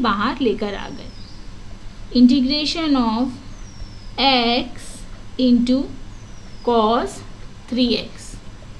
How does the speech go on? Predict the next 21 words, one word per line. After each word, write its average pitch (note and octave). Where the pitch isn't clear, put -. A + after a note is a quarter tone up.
into B3
dx, -
ओके। C#4+
आप A#3+
लोग E4
के F#4
पास E4
integration C#4+
of C4
x C#4+
into D4
cos C4+
three B3
x B3+
into B3+
dx G#3+
ये C#4
है C#4
क्या? D#4
अभी A3+
हमारे B3